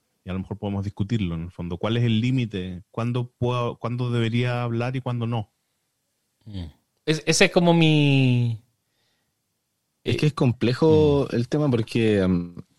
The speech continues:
Speaker 3: por ejemplo, en este momento, ¿por qué habría que haber votado apruebo o por qué rechazo desde el punto de vista cristiano? Eh, ¿qué, qué, qué tenía que, em, una persona cristiana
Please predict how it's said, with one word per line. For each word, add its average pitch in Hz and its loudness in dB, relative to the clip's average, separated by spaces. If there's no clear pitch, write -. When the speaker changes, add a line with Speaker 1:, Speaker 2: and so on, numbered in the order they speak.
Speaker 3:
por 110 0
ejemplo, 117 0
en 107 2
este 117 0
momento, 104 2
¿por 95 -2
qué 131 0
habría 110 2
que 120 0
haber 117 4
votado 113 2
apruebo 113 2
o 113 2
por 101 -2
qué 123 0
rechazo 120 -4
desde 101 2
el 98 2
punto 113 0
de 113 4
vista 113 0
cristiano? 98 -2
Eh, 92 0
¿qué, 135 0
qué, 127 0
qué 131 0
tenía 131 2
que, 120 2
em, 101 0
una 120 0
persona 117 0
cristiana 120 0